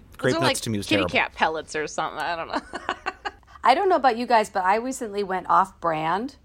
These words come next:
Speaker 3: because cereal's gotten to be so much more expensive, and
Speaker 2: Yes.
Speaker 3: actually some of 'em are really good. Like, you really can't tell. The Frosted Mini Wheats, for example, those
Speaker 2: Yes.
Speaker 3: taste exactly the same.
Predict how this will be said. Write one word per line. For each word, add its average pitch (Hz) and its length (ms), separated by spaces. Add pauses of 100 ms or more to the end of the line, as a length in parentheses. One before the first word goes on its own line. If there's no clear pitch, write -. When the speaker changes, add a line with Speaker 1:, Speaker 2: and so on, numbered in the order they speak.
(160)
Speaker 3:
because 214 300
cereal's 202 420
gotten 185 240
to 190 100
be 180 160
so 175 520 (300)
much 190 260
more 185 180
expensive, 180 680 (100)
and - 120
Speaker 2:
Yes. 220 80
Speaker 3:
actually 311 300
some 240 280
of 285 100
'em 381 100
are 311 140
really 208 320
good. 185 320 (120)
Like, 202 180
you 214 100
really 220 240
can't 202 300
tell. 160 360 (460)
The - 80
Frosted 214 460
Mini 214 180
Wheats, 262 260
for 269 80
example, 269 400
those 220 220
Speaker 2:
Yes. 254 140
Speaker 3:
taste 254 140
exactly 180 460
the 160 100
same. 143 300